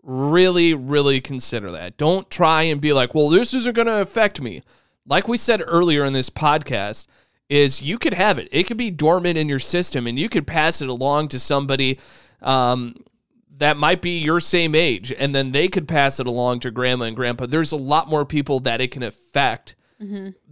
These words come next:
Speaker 1: than just yourself. It's a
Speaker 2: Yeah.
Speaker 1: very, very common thing to pass along, and that's why they want to social distance everybody. They want to try and flatten the curve, which is a huge thing I know Governor Beshear in Kentucky is trying to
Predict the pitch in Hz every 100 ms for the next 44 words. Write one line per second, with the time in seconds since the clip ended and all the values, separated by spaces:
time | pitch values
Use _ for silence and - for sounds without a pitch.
0 | 139 147 147 135 147 - - 160 135 -
1 | - 135 90 82 - _ _ 127 123 -
2 | 113 120 131 90 147 156 160 160 135 143
3 | 139 139 139 127 127 123 131 123 123 120
4 | - 101 - 135 123 - 120 117 127 117
5 | 104 110 - 117 117 110 110 127 131 135
6 | 131 135 131 127 120 120 156 - - 131
7 | 120 - 110 - 107 92 - - 123 -
8 | 101 104 - - _ - 135 123 107 90
9 | 78 85 113 117 117 123 135 147 - 143
10 | 151 135 131 131 139 127 104 - 143 123
11 | 117 110 107 95 - 165 170 151 - 147
12 | 135 127 135 127 123 123 127 120 107 104
13 | - 147 143 127 120 117 135 175 180 165
14 | 151 - 156 151 151